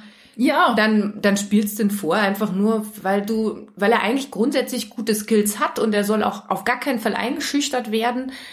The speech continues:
Speaker 2: aber geht grad nicht, ne? Und dann will man dem das gar nicht sagen, da ist man immer so, also oft unehrlich im Bett, komischerweise, ne?
Speaker 1: Also, ich hab da heute mit einer Freundin interessanterweise drüber gesprochen und es ist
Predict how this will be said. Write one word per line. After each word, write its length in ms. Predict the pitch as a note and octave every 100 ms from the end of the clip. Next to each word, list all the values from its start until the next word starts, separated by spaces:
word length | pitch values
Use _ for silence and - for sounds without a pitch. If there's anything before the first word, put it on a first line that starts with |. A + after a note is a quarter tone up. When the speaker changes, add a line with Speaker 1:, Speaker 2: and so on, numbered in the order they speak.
| -
Speaker 2:
aber 340 | - G3+ G#3+ - - _
geht 180 | G#3+ G#3+
grad 240 | - F#2+
nicht, 320 | C#3 B2 - D#3+
ne? 200 | F3+ A#3+
Und 160 | G#3+
dann 260 | G3 G#3 G#3 G#3 - - _ _ _ _ _ -
will 180 | F#3
man 220 | G#3+ E4+ A3
dem 240 | A3+ A3
das 220 | G3+ G3+
gar 160 | F#3 G#3+
nicht 160 | A#3+ -
sagen, 320 | C3 G#3+ D4
da 80 | G#3
ist 160 | G#3
man 80 | A#3
immer 140 | G#3+ G#3+
so, 220 | G#3 - -
also 160 | E3+ - - _ _
oft 240 | A3 G#3+ -
unehrlich 680 | F4+ - D3+ C#3 D3 -
im 140 | - D3
Bett, 320 | C3 G#2+ -
komischerweise, 800 | - D3+ C#3+ C#3+ A#2+ B2+ C#3+ C#3+
ne? 420 | C3+ F3 G#3+ - _ -
Speaker 1:
Also, 560 | G3+ A3 A3+ A3+ - - _ _
ich 120 | - A3
hab 160 | A3+
da 140 | A#3+ G3+
heute 360 | G3 G3+ -
mit 100 | A#3
einer 220 | G#3 G3
Freundin 480 | G#3 F#3+ F#3+ G3 G#3+
interessanterweise 840 | G#3+ G#3+ G#3+ G#3 G3 G3 F3 G3 G3
drüber 280 | G3 F#3
gesprochen 640 | F#3+ - - F3+ - A#3 A#3+
und 220 | - G3+
es 180 | G#3+ -
ist 180 | G#3+